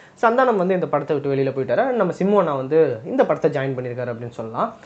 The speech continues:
So, இந்த படத்துல வந்து நம்ம விஜய் சேதுபதி வந்து ஒரு கேமியோ ரோல் பண்றாங்க. And இந்த படம் வந்து, ஆ, இதற்கு தானே ஆசைப்பட்டாய் பாலகுமாரா, அந்த படத்தோட கனெக்டிங்கா இருக்கும் அப்படின்ற மாதிரி கூட சொல்லியிருக்காங்க. So, எஸ் டி ஆர் அண்ணா வந்து இந்த மாதிரி காமெடி படங்கள்லாம் நடிக்கிறது வந்து நிறைய பேர் வந்து யோசிச்சுட்டு இருக்காங்க, ஃபேன் சைட்லயே கூடன்னு சொல்லலாம்.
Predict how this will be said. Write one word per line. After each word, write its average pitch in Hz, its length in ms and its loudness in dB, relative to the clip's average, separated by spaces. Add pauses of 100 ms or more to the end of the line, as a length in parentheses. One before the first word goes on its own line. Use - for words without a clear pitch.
So, 262 140 4
இந்த 240 180 8
படத்துல 226 160 6
வந்து 214 180 4
நம்ம 196 160 2
விஜய் 170 180 2
சேதுபதி 175 300 4
வந்து 151 160 0
ஒரு 151 180 2
கேமியோ 160 240 2
ரோல் 143 160 4
பண்றாங்க. 127 400 -4
And 240 140 0
இந்த 190 180 2
படம் 196 220 6
வந்து, 175 420 2 (600)
ஆ, 139 400 4
இதற்கு 202 340 0
தானே 170 240 0
ஆசைப்பட்டாய் 139 520 -2
பாலகுமாரா, 131 580 -2
அந்த 226 240 4
படத்தோட 185 320 6
கனெக்டிங்கா 147 560 -2
இருக்கும் 135 300 -4
அப்படின்ற 123 180 -4
மாதிரி 120 160 -6
கூட 123 120 -2
சொல்லியிருக்காங்க. 131 680 -2 (320)
So, 254 220 8
எஸ் 190 200 8
டி 277 100 4
ஆர் 262 100 8
அண்ணா 226 180 6
வந்து 208 240 2
இந்த 208 140 2
மாதிரி 185 200 2
காமெடி 214 320 4
படங்கள்லாம் 180 360 2
நடிக்கிறது 170 260 0
வந்து 165 220 0
நிறைய 170 200 6
பேர் 185 140 2
வந்து 175 240 2
யோசிச்சுட்டு 170 280 -4
இருக்காங்க, 131 220 -4
ஃபேன் 120 340 -6
சைட்லயே 135 220 0
கூடன்னு 139 240 -4
சொல்லலாம். 139 380 -4